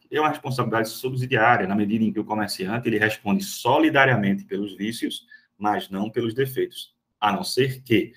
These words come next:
o fabricante, o construtor, o produtor ou o importador não possam ser identificados, ou o produto seja fornecido sem identificação clara do seu fabricante, produtor, construtor ou importador, e, na terceira hipótese,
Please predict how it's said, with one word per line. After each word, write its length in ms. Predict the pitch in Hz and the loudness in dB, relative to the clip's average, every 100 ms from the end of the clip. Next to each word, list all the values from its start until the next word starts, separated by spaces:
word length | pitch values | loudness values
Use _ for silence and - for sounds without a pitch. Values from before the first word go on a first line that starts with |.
| _ - - _ - | _ -20 -20 _ -18
o 60 | |
fabricante, 640 | - 113 107 104 127 139 | 0 2 2 2 0 0
o 40 | 123 | -4
construtor, 640 | 113 117 120 - 101 101 | -2 0 -2 0 4 4
o 40 | 98 | 4
produtor 540 | 104 104 - 95 - | 2 2 2 2 4
ou 120 | 104 | 4
o 40 | 104 | 4
importador 680 | 98 101 98 92 90 87 - _ _ - | 2 -2 -2 -2 0 -2 -6 _ _ 2
não 160 | 117 | 2
possam 360 | 110 101 98 98 | 6 4 4 0
ser 180 | - 95 | 0 0
identificados, 840 | 95 98 - - 123 127 - - _ - | 0 -2 -2 4 6 4 -2 -16 _ 2
ou 300 | 156 175 - | 4 4 0
o 80 | 143 | -2
produto 380 | 151 131 120 123 | 2 4 2 2
seja 180 | 123 | -2
fornecido 500 | 120 120 113 - 107 | 0 -2 -2 -2 -6
sem 220 | 101 - 131 | -4 0 2
identificação 600 | 123 123 123 104 - 98 | 0 -2 -6 -6 -8 -8
clara 220 | - 95 | -4 -4
do 60 | 95 | -2
seu 160 | 101 | -4
fabricante, 520 | 98 98 98 107 110 | -2 -4 -4 -4 -4
produtor, 500 | - 98 98 101 104 | -2 -2 0 0 -2
construtor 480 | - 104 101 98 95 | -2 -6 -4 -4 0
ou 60 | 92 | 0
importador, 680 | 92 101 131 127 127 131 - - | 0 -2 0 2 2 0 -8 -6
e, 180 | 175 - | -4 -2
na 120 | 131 | -2
terceira 240 | 127 135 | 0 0
hipótese, 360 | - 127 - | 2 2 2